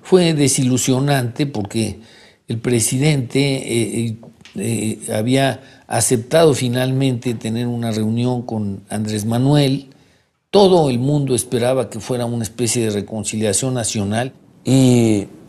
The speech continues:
Speaker 2: llego, eh, eh, enojado. "¿Cómo está?". "Bien, ciudadano <laughs> presidente". "Yo bien". Entonces,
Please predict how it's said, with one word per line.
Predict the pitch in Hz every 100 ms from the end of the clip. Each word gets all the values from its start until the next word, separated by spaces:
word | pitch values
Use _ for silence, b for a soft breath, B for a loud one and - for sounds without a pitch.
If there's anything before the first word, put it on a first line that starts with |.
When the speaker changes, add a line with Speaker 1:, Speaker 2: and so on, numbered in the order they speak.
| - - _ - - - _
Speaker 2:
llego, | 107 151 156 175 190 - - _ _ _ _ _ _ _ _ -
eh, | 107 - - _ _ _ _ _ _ _ _ _ _ _ _ _ _ _ _ _ _ _ _ -
eh, | - 85 - - -
enojado. | - 95 95 110 113 113 - - - - - - _ - - _ - - _
"¿Cómo | 151 147
está?". | - 85 - - - - - _ _ _ _ _ _ _ _ _ _ _ _ _ _ _ _ _ _ _
"Bien, | 131 101 131 156
ciudadano | - 117 120 139
<laughs> | 131
presidente". | 113 - 120 131 - - - - - - - B B B B B B -
"Yo | 110 117
bien". | 113 - - - _ _ B B B B -
Entonces, | 143 143